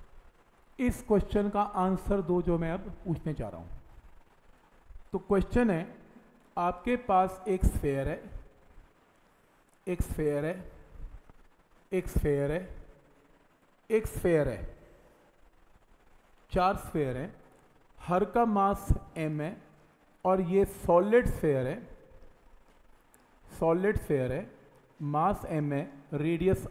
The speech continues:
आर है, तो इसके अंदर इनके बीच में distances बता देता हूँ।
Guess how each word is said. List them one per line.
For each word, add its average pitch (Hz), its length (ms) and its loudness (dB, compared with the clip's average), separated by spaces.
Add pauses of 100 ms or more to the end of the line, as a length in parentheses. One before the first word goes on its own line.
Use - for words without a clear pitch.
आर 127 240 -2
है, 139 140 -6 (920)
तो 208 80 8
इसके 208 260 2
अंदर 208 440 4 (1500)
इनके 220 380 0
बीच 185 280 -2
में 131 240 -4 (960)
distances 185 680 2
बता 196 200 4
देता 175 280 2
हूँ। 185 160 0